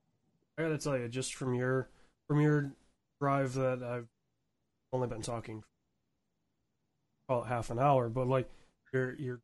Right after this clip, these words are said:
drive and your passion for it, that you're just, like, we're on Zoom, we're, like, what, say,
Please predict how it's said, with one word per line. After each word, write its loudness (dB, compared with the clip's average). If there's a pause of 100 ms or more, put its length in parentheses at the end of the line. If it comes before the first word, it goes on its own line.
(120)
drive 0
and -4
your -4
passion -6
for -10
it, -20 (140)
that -6 (420)
you're 2
just, -2 (360)
like, 0 (240)
we're 6
on 6
Zoom, 2
we're, 0
like, 0 (760)
what, 4 (200)
say, 0